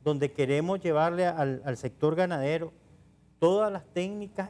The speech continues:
y prácticas encaminadas a fortalecer esa infraestructura productiva de la finca para paliar, digamos,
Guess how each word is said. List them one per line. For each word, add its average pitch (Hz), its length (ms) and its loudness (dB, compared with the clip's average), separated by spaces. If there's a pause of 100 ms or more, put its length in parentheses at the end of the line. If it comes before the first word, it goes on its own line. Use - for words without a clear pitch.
y 151 100 -2
prácticas 180 840 -6
encaminadas 160 880 -2 (540)
a 147 140 4
fortalecer 143 680 -2
esa 196 160 -8
infraestructura 180 720 -6
productiva 160 560 -8
de 170 80 -4
la 135 120 -8
finca 180 420 -10
para 135 200 -2 (200)
paliar, 143 560 0
digamos, 160 420 -4